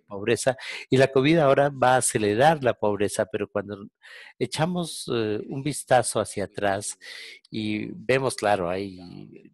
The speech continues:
problemas de crecimiento, hay aumentos en el déficit, la, la deuda, ¿qué, qué hace que usted sea optimista? Bueno, si vemos los últimos treinta años han sido muy buenos para el mundo.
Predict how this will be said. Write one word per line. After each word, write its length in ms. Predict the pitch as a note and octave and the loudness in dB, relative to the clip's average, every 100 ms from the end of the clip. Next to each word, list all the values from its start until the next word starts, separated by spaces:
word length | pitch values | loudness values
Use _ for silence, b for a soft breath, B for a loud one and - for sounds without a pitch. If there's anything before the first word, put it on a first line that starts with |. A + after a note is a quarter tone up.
| _ _ _ | _ _ _
problemas 460 | G#2+ G#2 G#2 G#2 | -2 -2 -2 -4
de 140 | F2+ F#2 | -8 -8
crecimiento, 1000 | G2+ F#2+ G#2+ G2+ B2 C#3 A#2+ - B2 A2 | -8 -8 -8 -6 0 0 -2 0 2 2
hay 260 | G#2 F#2+ F#2 F#2 G2+ - | 0 -4 -12 -14 -16 -10
aumentos 580 | A#2+ G#2+ A#2 A2 G2+ G2+ | -8 -4 -4 -4 -10 -10
en 120 | F#2 | -12
el 100 | F2+ | 0
déficit, 560 | B2+ A#2+ B2 - G2+ | 0 0 -4 -6 -8
la, 260 | F#2+ F#2+ G#2+ - | -6 -4 -6 -4
la 200 | G#2 G2+ | -4 0
deuda, 440 | C3 C3+ B2 B2+ B B B B _ - | 2 2 2 -4 B B B B _ 0
¿qué, 480 | F3 F3+ F#3+ G3+ F#4+ _ _ C4 A#3 A3+ B3+ D#4+ _ D#4+ _ _ A#3 A3 C4 _ _ | 4 4 4 -2 -8 _ _ _ -20 _ _ _ _ -20 _ _ _ _ _ _ _
qué 160 | F#3+ F#3+ | 2 4
hace 260 | E3 - | 2 -2
que 120 | D#3 C#3+ | -4 -4
usted 280 | - C3 - | 0 -2 -2
sea 400 | - B2 A#2 - | 0 2 2 0
optimista? 640 | - A2 B2+ A2 G2+ - - B B B B | -2 -2 -2 -4 -6 -10 -14 B B B B
Bueno, 140 | G3+ | -8
si 160 | E3+ C3+ | -4 0
vemos 240 | D3+ G#3 | 0 0
los 180 | F3+ - | -4 -8
últimos 340 | D#3 D#3+ C#3 - | -10 -8 -8 -2
treinta 320 | C3+ C3 B2+ | -2 0 0
años 320 | A2+ B2+ - | 0 -2 -2
han 100 | C3 | -4
sido 240 | - C#3 | 2 2
muy 220 | B2+ C3 B2 | 4 0 -2
buenos 400 | C3+ F#3+ C#3 - | -4 -2 -4 -2
para 260 | B2 G#2+ | -2 0
el 460 | G#2 F#2+ F#2+ G2+ G#2 | -2 -4 -8 -10 -10
mundo. 420 | B2 G3+ A#2+ G2+ | -8 -6 -6 -8